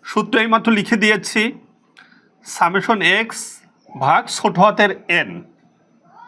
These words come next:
ওকে, সামেশন এক্স অর্থাৎ এক্স এর সমষ্টি।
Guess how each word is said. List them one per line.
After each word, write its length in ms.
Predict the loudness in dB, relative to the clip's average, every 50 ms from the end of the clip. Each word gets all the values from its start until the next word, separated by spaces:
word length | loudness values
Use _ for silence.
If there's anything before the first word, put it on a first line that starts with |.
| -20 -20 -20 -20 -20 -20 _ -20 -20 _ _
ওকে, 220 | -4 -2 -2 -2 -2
সামেশন 520 | 0 -2 -2 0 -2 0 0 0 0 2
এক্স 320 | 2 2 2 2 0 0
অর্থাৎ 380 | 0 0 0 2 0 -2 -2 0
এক্স 260 | 0 -2 -2 0 0 -2
এর 80 | -2
সমষ্টি। 640 | 0 0 -2 0 2 0 0 -2 -4 -6 -6 -6 -6